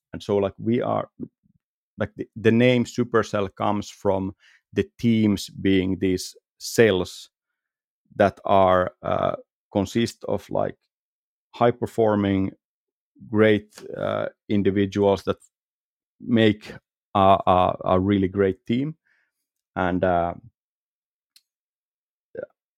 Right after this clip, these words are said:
and who, who are able to, like, kind of very independently do, like, the right decision. So we, we have, like, like, every game team has basically, like, full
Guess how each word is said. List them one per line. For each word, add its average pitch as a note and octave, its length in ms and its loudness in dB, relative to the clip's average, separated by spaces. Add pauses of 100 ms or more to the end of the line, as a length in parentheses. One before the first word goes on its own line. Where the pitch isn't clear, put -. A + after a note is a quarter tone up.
(420)
and F#2+ 280 -2
who, G#2 320 -2 (100)
who G#2 240 0
are G2+ 300 6
able G#2+ 320 4
to, G#2 120 -8
like, F#2+ 220 0
kind G2+ 180 0
of G2 140 0 (400)
very A#2 260 6
independently G2+ 920 0 (680)
do, F#2+ 400 0 (1000)
like, - 140 -8 (100)
the F#2+ 100 0
right F#2 240 2
decision. F#2+ 340 -10
So G#2 120 -4
we, A2 320 -2
we A#2+ 160 0
have, C3 160 2
like, G#2+ 180 -2 (500)
like, G#2 180 -10
every C3 260 2
game A2+ 380 2 (100)
team G2+ 300 -4 (100)
has - 440 -10 (640)
basically, G2+ 360 -2
like, G2 180 0
full A2 580 -2